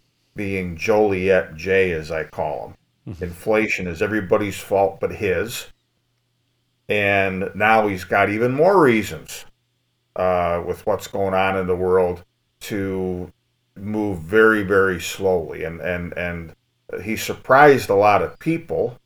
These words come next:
Speaker 1: when, uh, in his comments to the House Banking Committee on Wednesday, he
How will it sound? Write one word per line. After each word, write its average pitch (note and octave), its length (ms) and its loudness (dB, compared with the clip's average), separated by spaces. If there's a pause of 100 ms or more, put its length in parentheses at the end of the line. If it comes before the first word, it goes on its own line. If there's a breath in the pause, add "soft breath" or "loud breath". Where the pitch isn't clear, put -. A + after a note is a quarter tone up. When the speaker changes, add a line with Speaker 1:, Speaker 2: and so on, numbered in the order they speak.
(600)
Speaker 1:
when, F#2+ 680 -2
uh, - 320 -10
in F#2+ 180 -6
his F#2+ 220 -4
comments F#2+ 540 -2
to F#2+ 80 -6
the F2 120 -6
House F#2 280 -2
Banking G2 520 -6
Committee F2 500 -6
on E2+ 300 -4
Wednesday, E2 800 -8
he E2+ 380 -10